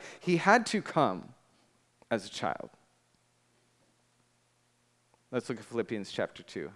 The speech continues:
and then we'll unpack a bit. Now, this is post, post-Christ ministry. Paul's writing about him,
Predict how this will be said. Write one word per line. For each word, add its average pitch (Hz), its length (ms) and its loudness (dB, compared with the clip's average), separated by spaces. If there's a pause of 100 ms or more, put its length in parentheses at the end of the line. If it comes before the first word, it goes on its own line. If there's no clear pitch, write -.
and 98 80 -10
then 107 120 -6
we'll 101 120 -4
unpack 90 380 -8
a 82 40 -8
bit. - 220 -8 (1600)
Now, 113 160 2
this 202 260 10
is 170 320 6
post, - 520 6 (480)
post-Christ 170 600 6
ministry. 135 600 2
Paul's 143 340 6
writing 143 340 10
about 131 380 10
him, 120 400 -2